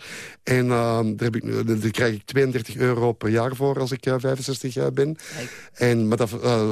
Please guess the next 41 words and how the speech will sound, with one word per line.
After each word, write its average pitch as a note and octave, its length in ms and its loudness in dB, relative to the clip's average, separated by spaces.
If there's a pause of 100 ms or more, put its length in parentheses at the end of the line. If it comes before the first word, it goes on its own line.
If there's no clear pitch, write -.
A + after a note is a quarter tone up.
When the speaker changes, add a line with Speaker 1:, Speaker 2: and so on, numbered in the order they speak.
Speaker 1:
fonds C3 320 0
is B2 100 2
failliet A#2+ 240 0
gegaan. G2+ 400 -2
Dus G2 180 -6
zelfs G#2+ 200 2
die A2 80 0
tweeëndertig A2+ 440 0
euro, A2 360 2 (200)
<laughs> - 180 -6 (100)
die A#2+ 100 0 (100)
kan A2 100 -4
ik G#2+ 140 -6
op A#2+ 100 0
mijn G#2+ 160 0
buik G2+ 220 0
schrijven. G#2 440 0
Dus, G#2 100 2
Speaker 2:
Maar A#2+ 100 2
jij C#3+ 100 2
Speaker 1:
eh, G2 60 0
Speaker 2:
springt D3+ 240 -2
gewoon C3+ 180 -2
in D3+ 100 -2
een D3 60 -2
fontein B2 400 -4
en C3+ 100 -6
daar C3+ 160 -2
hou D3 140 -4
je D3 60 -2
je D#3 60 -2
geluk D3 240 -2
vandaan, C3+ 340 -4
toch? B3+ 240 -2
Speaker 1:
Precies. G#2+ 340 2
Speaker 2:
Ja. - 140 2 (720)
Ehm, G#3+ 840 2
dus A3+ 300 0
heerlijk. C4 400 0
Ik, - 120 -6 (220)
ik - 140 -8